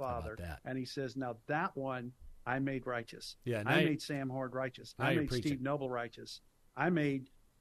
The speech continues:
Speaker 2: whatever your listeners' names are, I made them righteous.
Speaker 1: Yeah, that'll preach.
Speaker 2: And wow, you s-, you start s-, but Job doesn't see all of this.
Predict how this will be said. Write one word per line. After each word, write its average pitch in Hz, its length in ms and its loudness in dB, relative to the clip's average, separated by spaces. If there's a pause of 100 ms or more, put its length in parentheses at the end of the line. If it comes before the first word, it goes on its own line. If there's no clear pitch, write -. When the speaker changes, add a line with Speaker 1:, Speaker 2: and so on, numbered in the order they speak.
(160)
Speaker 2:
whatever 135 340 2
your 147 180 4
listeners' 151 460 4
names 143 380 2
are, 120 260 -2
I 143 100 2
made 139 280 2
them 156 220 2
righteous. 131 280 0
Speaker 1:
Yeah, 110 80 2
that'll 113 220 0
preach. - 500 -4
Speaker 2:
And 139 220 -4 (240)
wow, 151 640 0 (140)
you 151 140 -4
s-, - 200 -6
you 156 140 -4
start 160 280 2
s-, - 100 -8 (220)
but 151 140 4
Job 175 280 8
doesn't 170 340 6
see 208 240 0
all 147 200 4
of 131 80 0
this. 131 220 -2